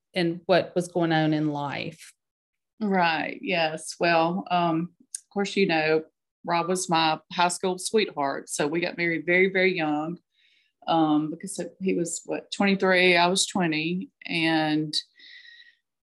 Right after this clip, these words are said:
Speaker 2: wanted to be married a few years, four or five years before we had children. And, um, I was pregnant with Rob in nineteen ninety-seven, and we had told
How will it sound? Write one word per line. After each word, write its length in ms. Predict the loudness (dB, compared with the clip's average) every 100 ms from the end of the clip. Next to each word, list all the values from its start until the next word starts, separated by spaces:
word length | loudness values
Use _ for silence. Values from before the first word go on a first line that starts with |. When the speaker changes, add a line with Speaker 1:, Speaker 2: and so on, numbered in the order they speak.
| _ _ 2
Speaker 2:
wanted 280 | 6 6
to 60 | 4
be 120 | 2
married 400 | 4 4 4 4
a 80 | 0
few 120 | -4
years, 460 | -2 0 -2 -4 -8 -6
four 140 | -4
or 20 |
five 220 | 0 0 2
years 260 | 0 0
before 220 | -6 -4
we 80 | 0
had 180 | 0 -2
children. 760 | -2 -4 -4 -4 -4 -8 -12 -6
And, 800 | -2 0 0 0 -2 -2 -2 -2 -2 -4 -6 0
um, 800 | 2 4 4 2 0 -4 -6 -12 _ -12 -12 _ _ _ _ _ _ -20 -4
I 280 | 2 2 2 -2 _ -6
was 220 | -6 -2
pregnant 260 | 0 0
with 100 | 0
Rob 320 | 2 4 4 4
in 60 |
nineteen 360 | 0 -2 -4 -4
ninety-seven, 880 | -2 -4 -2 0 0 -2 -4 -6 -8 -4
and 300 | -2 0 0
we 140 | 2
had 140 | 0 0
told 640 | 0 2 4 4 2